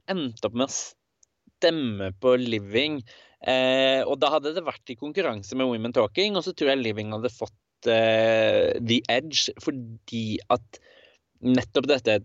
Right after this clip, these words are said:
eh, teateraspektet i Women Talking, da, at Living kjennes litt mer som en film, og jeg synes det er et veldig,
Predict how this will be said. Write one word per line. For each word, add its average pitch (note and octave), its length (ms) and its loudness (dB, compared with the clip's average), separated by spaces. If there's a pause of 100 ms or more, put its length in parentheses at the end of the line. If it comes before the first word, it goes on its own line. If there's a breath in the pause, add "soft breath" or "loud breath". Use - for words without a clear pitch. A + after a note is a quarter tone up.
(120)
eh, A2 180 0
teateraspektet G2 840 -4
i G#2+ 140 0
Women G#2 260 -6
Talking, A2+ 380 -2
da, F#2+ 400 0
at - 180 -6 (280)
Living A2 320 -4
kjennes G#2+ 320 -4
litt G#2+ 120 -8
mer G#2 280 -2
som G#2+ 160 -8
en A2+ 80 -4
film, C3 260 0
og A#2+ 60 2
jeg A#2 120 2
synes B2+ 180 -6
det A2 100 0
er G#2+ 80 0
et G#2+ 120 -10
veldig, G#2+ 540 -2